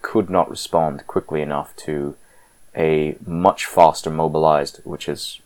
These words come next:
astonishing if you think about it, uh, and much more technologically advanced Chinese military. And it, it,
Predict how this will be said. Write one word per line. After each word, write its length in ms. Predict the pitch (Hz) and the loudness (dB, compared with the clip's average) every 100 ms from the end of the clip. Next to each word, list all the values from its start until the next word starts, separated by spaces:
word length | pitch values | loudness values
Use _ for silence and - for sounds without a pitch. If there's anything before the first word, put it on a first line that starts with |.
| - | -14
astonishing 500 | - - 98 - 73 | -6 0 0 0 -8
if 80 | 76 | -8
you 60 | |
think 160 | 87 90 | -6 -4
about 240 | - 76 | -2 -2
it, 140 | 76 - _ - _ _ | -4 -10 _ -20 _ _
uh, 480 | 80 82 80 80 78 - | -2 2 4 4 4 0
and 280 | 87 82 82 | -2 -2 2
much 440 | 85 - - - - - | 0 0 -8 -12 -16 -16
more 480 | 87 80 78 78 80 | -6 -4 -2 -2 -4
technologically 720 | - 95 85 80 80 - 69 | 0 0 0 -2 -4 -8 -8
advanced 500 | 76 101 90 76 - | 2 6 6 4 -6
Chinese 440 | - 80 78 73 | -4 -2 -2 -4
military. 480 | 95 80 - 62 82 - | -2 -2 -4 -8 -8 -4
And 160 | 90 85 | -2 -2
it, 100 | |
it, 120 | - | -4